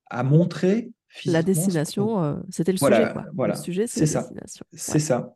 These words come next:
Speaker 1: voilà.
Speaker 2: D'accord.
Speaker 1: Et, euh, et donc, parfois, oui, elles voyaient, euh, deux partenaires, deux, peut-être trois, euh, même une fois, euh, sur une demi-journée.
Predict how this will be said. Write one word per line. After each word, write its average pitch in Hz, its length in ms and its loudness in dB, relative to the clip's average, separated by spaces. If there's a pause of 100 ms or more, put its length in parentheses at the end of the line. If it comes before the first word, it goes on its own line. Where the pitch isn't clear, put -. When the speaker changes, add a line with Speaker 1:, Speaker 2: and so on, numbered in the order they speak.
Speaker 1:
voilà. 113 460 -4
Speaker 2:
D'accord. - 280 -6 (420)
Speaker 1:
Et, 117 340 2
euh, 107 600 0
et 135 100 2
donc, 160 180 2
parfois, 143 300 -2
oui, 143 280 -2
elles 143 80 -2
voyaient, 117 400 -4
euh, 107 440 -6 (260)
deux 123 240 0
partenaires, 127 540 -4
deux, 117 140 -8
peut-être 139 260 -4
trois, 208 440 -6
euh, 127 180 -4
même 131 200 -6
une 131 140 -8
fois, 185 360 -4
euh, 113 220 -2
sur 120 320 -6
une 120 160 0
demi-journée. 131 600 -2